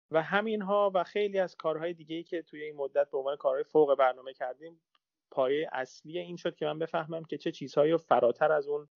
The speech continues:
نقطهٔ شروع بعد از کنکور من دوست دارم یاد بگیرم و نسبت بهش آگاهی داشته باشم.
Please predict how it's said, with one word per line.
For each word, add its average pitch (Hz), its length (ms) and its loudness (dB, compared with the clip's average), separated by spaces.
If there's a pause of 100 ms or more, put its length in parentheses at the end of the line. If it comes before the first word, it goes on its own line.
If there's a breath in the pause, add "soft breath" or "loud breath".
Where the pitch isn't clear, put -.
(340)
نقطهٔ 135 360 -2
شروع 131 400 4
بعد 120 160 6
از 123 140 -4
کنکور 135 400 -6
من 147 200 -4
دوست 143 320 -10
دارم 139 400 0
یاد 131 320 4
بگیرم 143 400 -2
و 127 60 -4
نسبت 120 380 -6
بهش 127 280 -8
آگاهی 120 300 -2
داشته - 320 -6
باشم. - 240 -14